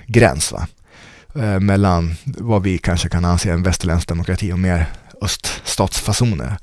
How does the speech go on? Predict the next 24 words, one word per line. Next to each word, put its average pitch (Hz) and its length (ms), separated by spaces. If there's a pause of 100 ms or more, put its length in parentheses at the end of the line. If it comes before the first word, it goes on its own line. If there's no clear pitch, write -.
(400)
Och, - 120
eh, 101 260
inte 113 160
nog 120 160
med 110 120
det, 120 60
utan 98 200
man 101 100
lämnade 101 280
även 101 200
över 107 260
informationen 87 500
till 110 180
U 123 100
S 127 120
A. 156 180 (960)
<clears throat> 127 320 (580)
Det - 180
har - 20
ju 101 80
så - 100
att - 80
säga 95 200
varit 90 180